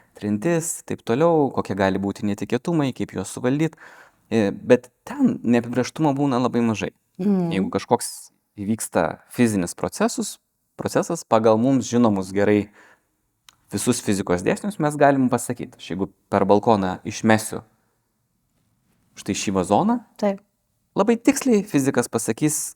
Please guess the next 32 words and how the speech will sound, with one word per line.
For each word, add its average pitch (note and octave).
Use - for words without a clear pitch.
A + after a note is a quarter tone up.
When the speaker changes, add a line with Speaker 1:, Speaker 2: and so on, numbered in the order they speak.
Speaker 1:
kiek C#3+
laiko B2
užtruks -
tol, G#2+
kol F#2+
jis G2
pasieks, -
e, F#2+
e, F#2+
Žemę. F2+
Panašiai, B2
pavyzdžiui, D#3
žiūrint C3+
ir B2
į A#2
chemikai. G2
Nors -
jie, F3+
jie F3
puikiai C#4
žino, A2+
e, F#2+
kokios G#2+
yra -
skirtingos -
cheminių F2+
medžiagų E2+
struktūros, F#3
kokios -
molekulės, C#3+
iš -
kokių -